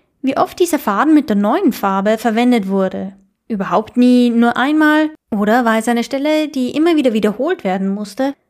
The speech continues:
also man sieht den neuen Faden immer wieder. Für diese Methode mit dem Leuchtgen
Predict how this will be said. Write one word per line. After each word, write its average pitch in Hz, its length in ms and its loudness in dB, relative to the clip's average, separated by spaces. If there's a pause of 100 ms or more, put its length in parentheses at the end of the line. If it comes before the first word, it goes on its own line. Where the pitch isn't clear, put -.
also 214 340 2
man 226 160 0
sieht 226 180 -4
den 269 160 4
neuen 196 300 2
Faden 185 400 -4
immer 247 260 0
wieder. 247 340 0 (540)
Für 277 160 0
diese 370 240 2
Methode 202 460 -2
mit 196 180 -2
dem 202 100 2
Leuchtgen 233 560 -2